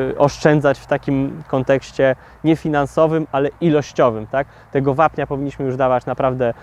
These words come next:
e, dużo, żeby pamiętać, żeby chociaż w granicach dwudziestu, najlepiej dwudziestu pięciu kilogramów wapnia wprowadzić do danego sadu.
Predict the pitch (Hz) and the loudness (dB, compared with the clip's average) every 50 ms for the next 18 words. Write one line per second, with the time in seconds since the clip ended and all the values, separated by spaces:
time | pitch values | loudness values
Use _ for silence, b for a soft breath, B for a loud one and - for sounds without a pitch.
0 | B B B B - 123 123 120 120 127 127 156 160 151 156 139 147 139 151 135 | B B B B 2 2 4 4 2 2 2 4 4 4 4 2 0 0 0 -2
1 | 135 143 143 - 147 135 135 127 131 - - 143 - - 151 139 - - - 139 | -2 -2 -4 -4 -6 -6 -8 -10 -12 -10 -10 -8 -4 -2 -4 -4 -4 -8 -10 -6
2 | 135 135 131 139 147 147 151 135 127 123 123 135 127 123 147 156 - - 151 131 | -4 -2 -2 -2 -2 -2 -2 -2 -2 -2 -4 -4 -2 -2 -2 -4 -4 -6 -6 -6
3 | 123 123 123 - 135 127 120 131 135 131 156 160 - - 139 123 - 135 131 - | -6 -6 -6 -6 -8 -6 -4 -4 -2 0 0 -2 -2 -4 -10 -8 -8 -8 -8 -8
4 | 131 - - 135 135 131 - - - - - - - - 131 131 131 139 139 123 | -10 -10 -4 -2 -2 -2 -2 -4 -10 -20 -20 -18 -8 -2 2 2 4 4 2 0
5 | 120 120 131 139 - - 147 131 - - - - 143 123 131 143 139 139 131 123 | 0 2 2 0 2 0 -2 -2 -4 -4 -4 -2 0 2 4 4 2 2 0 -2
6 | 123 123 120 123 120 120 120 120 120 113 120 120 117 117 117 117 117 120 120 120 | -2 0 2 2 2 2 0 -2 -2 0 0 0 0 2 0 0 0 0 0 0
7 | 117 120 110 107 110 - - 127 117 117 120 139 175 | 0 0 -2 -4 -4 -2 0 0 2 2 2 0 0